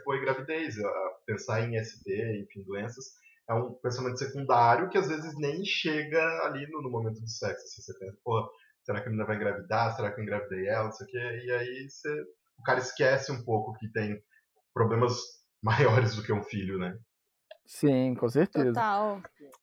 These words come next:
Speaker 2: E a, e a segunda história, que é indo pro que a gente falou do lado dos brinquedos aí, foi uma situação aqui também que eu passei no Canadá,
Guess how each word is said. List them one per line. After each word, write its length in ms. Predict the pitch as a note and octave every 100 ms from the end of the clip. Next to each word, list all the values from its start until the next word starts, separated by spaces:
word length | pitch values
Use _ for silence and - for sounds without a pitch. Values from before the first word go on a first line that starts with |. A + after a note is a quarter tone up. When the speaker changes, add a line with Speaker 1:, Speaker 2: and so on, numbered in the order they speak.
| _ _ _
Speaker 2:
E 220 | F#3 G3 F#3
a, 520 | F#3 F#3 F3+ F3 D#3
e 100 | F#3
a 60 | F3
segunda 360 | - E3 F3 F#3
história, 500 | - - F3 G#3+ A#3
que 100 | F3
é 60 |
indo 120 | E3+ E3
pro 140 | D#3+
que 60 | E3
a 40 |
gente 200 | D3+ D#3
falou 220 | - D3+ D3
do 100 | D3+
lado 260 | D3 D3
dos 180 | C#3+ D3
brinquedos 760 | C#3+ D#3 - C#3 C#3+ C#3 C#3+ D#3
aí, 420 | D3+ D3 D#3 C4 _ _ _ _ _ _ _ -
foi 1500 | C#3+ D3 D#3+ E3+ E3+ E3 E3 D#3+ D#3 D3+ D3+ D3 D3 C#3 - _ -
uma 140 | D#3+
situação 540 | D3+ F3+ E3+ - D#3 D#3
aqui 160 | -
também 260 | C#3+ D3 C#3+
que 60 | C3
eu 40 |
passei 280 | D3+ - C#3+
no 80 | C#3
Canadá, 680 | D3 D3 C#3+ C#3 D3 G#3